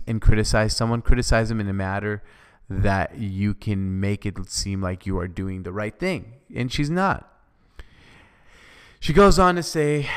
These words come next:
"Trump is the most ignorant, offensive president of my lifetime." I have no pro-, issue with that tweet. Look, if she's gonna say that, that is her opinion.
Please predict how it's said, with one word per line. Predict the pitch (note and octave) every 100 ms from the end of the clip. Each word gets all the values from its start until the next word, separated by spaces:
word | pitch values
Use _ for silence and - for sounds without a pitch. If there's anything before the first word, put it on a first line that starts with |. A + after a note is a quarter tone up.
| -
"Trump | - - F3 - -
is | D3+ B2+
the | C3+
most | C3 B2+ A#2 - -
ignorant, | D#3 C#3+ D#3+ F3 G3 F#3+ - -
offensive | B2+ B2 - C3+ C#3+ - D3+ C3+ - -
president | - C3+ B2+ B2+ C3 C3+ - -
of | A#2 A2
my | A2 G#2+
lifetime." | G2+ F#2+ G2 - G2+ C#2 - - _ _ _ _ _ _ _ _ _ _
I | A#2+
have | B2
no | B2 A2+
pro-, | - A#2
issue | B2+ - A#2
with | G#2+ G#2+
that | C3+ D3+
tweet. | - - - _ _ _ _ -
Look, | A#2+ A2
if | - G2+
she's | - A#2 G#2
gonna | - G#2+
say | G2+ G#2
that, | A2 B2+
that | G#2+ G2 -
is | G#2+ -
her | G#2+ G#2
opinion. | - - - G2 G2+ C#3 G#3